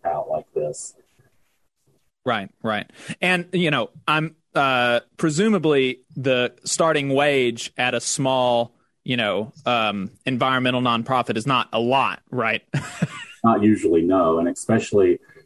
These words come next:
Speaker 1: like, one in an area like Appalachia where funding is hard to get to begin with.
Speaker 2: Mm-hmm.
Speaker 1: Um, so, you know, there, there is that kind of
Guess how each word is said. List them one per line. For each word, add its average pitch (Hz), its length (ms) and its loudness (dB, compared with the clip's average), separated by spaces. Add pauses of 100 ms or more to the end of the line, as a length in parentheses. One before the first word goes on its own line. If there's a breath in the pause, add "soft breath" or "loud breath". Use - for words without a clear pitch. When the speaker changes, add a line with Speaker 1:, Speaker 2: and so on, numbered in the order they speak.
(140)
Speaker 1:
like, 98 160 0
one 98 200 4
in 92 140 4
an 87 60 2
area 87 540 4
like 85 320 0
Appalachia 90 720 0
where 82 280 4
funding 95 760 2
is 90 160 0
hard 95 240 0
to - 80 2
get 87 300 0
to - 80 -4
begin 107 340 4
with. - 260 -4 (540)
Speaker 2:
Mm-hmm. 120 140 -2
Speaker 1:
Um, 107 220 0 (420)
so, 82 960 2
you 85 100 -4
know, 82 320 0
there, 85 260 -2
there 87 300 0
is 101 380 0
that 90 280 0
kind 90 300 -2
of 82 240 0